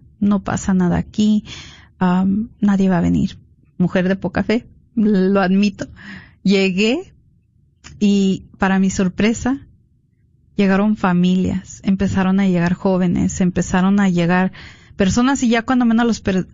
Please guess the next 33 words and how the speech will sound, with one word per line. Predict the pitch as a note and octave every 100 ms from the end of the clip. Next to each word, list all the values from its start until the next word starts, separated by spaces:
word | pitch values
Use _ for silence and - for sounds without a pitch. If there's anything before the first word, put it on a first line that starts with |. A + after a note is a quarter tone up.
| -
esperaba, | F#3+ - - F#3+ G#3 B3+ D#4 - - _ -
ya | F#3+ G3+ G#3
éramos | A3+ A#3 A3+ A#3 -
como | G3+ F#3
veinte | F3+ G3+ A#3+ A#3+ B3 C#4 - - _ -
afuera | F3+ G#3+ G3+ G#3
del | G3+
centro | F#3+ G3+ F#3+ G#3
de |
aborto | F#3+ F3+ G#3 G#3 A#3+ C#4+ - - _ _ -
rezando | F#3 F#3 F3+ F#3
el |
Santo | F3+ F#3 F3+
Rosario. | F#3+ F#3+ A3 G#3 A3 - - _ _ _ _ _ _ - - -
Y |
así | G#3+ G#3+ C#4+
continuamos | E4 E4 C#4+ C#4+ D4 D4+ C#4+
durante | B3 A#3 A#3
la | A3+
vigilia. | G#3 G#3 B3 B3 B3 B3+ - - -
Dijimos, | G3 G3 G#3+ G#3+
"Nosotros | G3+ A#3 A3+ A#3
vamos | A3+ A3+ A3+
a |
adoptar | G3 F#3+ G3+
los | G3+ G3+
domingos | F#3+ G3+ C4 C4 C4 B3+
al | G3+ F#3+
mediodía | G#3+ A3 G#3+ C4+ D#4+ E4 - - _ _ _ _ _ -
y | G#3 F#3+
venga | F#3 G#3+ A3 A#3+
quien | G#3 F3
venga". | F3 F3 F3+ F3+